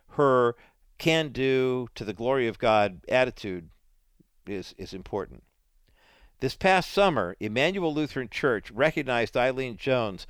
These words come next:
for serving as the church's organist for seventy years. She is eighty-six years young.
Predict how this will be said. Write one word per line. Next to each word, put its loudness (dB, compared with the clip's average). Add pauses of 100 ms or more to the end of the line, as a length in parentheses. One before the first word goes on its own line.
(180)
for -6
serving -2
as -2
the -12
church's -6
organist -2 (160)
for -2
seventy 0 (100)
years. 0 (2750)
She -2
is 0
eighty-six 2
years 2
young. 2